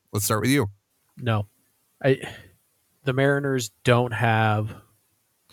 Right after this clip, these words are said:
Speaker 2: you know, the depth of high minor league bats right now. Um, so when you're talking about, you know, the caveat of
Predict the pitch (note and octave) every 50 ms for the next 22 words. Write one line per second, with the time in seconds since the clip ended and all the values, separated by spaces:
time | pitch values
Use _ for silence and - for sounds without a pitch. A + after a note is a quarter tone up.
0 | _ _ _ _ _ _ _ _ _ _ _ _ _ _ _ _ _ _ - C#3
1 | B2+ A#2 A2 G2+ G2+ A2 _ - B2 A2+ G2+ - - A#2 A2 A2 A2 - - _
2 | - - _ _ _ _ _ - A2+ A2 G#2 G2+ G2+ G2 G2 G2 G#2 - - B2
3 | A#2 A#2 A2 A2 A2 A2 G#2+ A2 G#2+ G#2+ G#2 G2+ - - G2+ G2 G#2 G#2 - B2
4 | A#2 A#2 A#2 B2 B2 B2 A#2+ B2 A#2+ - _ _ _ - A2 A2 G#2+ G#2 G2+ G2
5 | G2 F#2 F#2 F#2 G2 G2+ G#2 _ _ _ _ _ _ _ _ _ _ _ _ _
6 | _ _ _ - - - - - C3 A#2+ A2+ A2 G2+ - C3 B2 A2+ G#2 B2 A#2+
7 | A#2 A2+ - - - B2+ A2+ A2 A2 G#2 - A#2 A2+ A2 A2 A2 G#2+ G#2 G#2 G2+
8 | G2